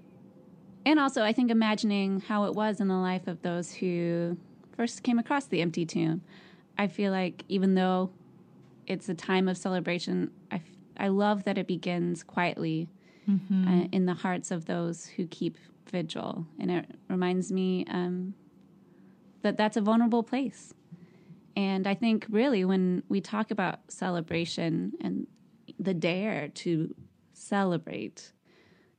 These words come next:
Speaker 1: really celebrate one another apart from, you know,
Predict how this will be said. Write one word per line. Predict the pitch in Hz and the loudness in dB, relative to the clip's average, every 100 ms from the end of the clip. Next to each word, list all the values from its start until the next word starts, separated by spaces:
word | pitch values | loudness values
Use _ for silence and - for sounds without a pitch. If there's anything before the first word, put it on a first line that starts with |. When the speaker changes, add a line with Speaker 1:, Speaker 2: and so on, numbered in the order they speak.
| _ _ _ | _ _ _
Speaker 1:
really | - 202 196 | 0 2 2
celebrate | 185 190 185 165 156 | 0 0 0 0 0
one | 165 | 2
another | 165 156 151 156 | 2 2 0 -2
apart | 160 170 - | -2 -4 -4
from, | 160 160 160 | 0 2 2
you | 156 | 2
know, | 151 | 0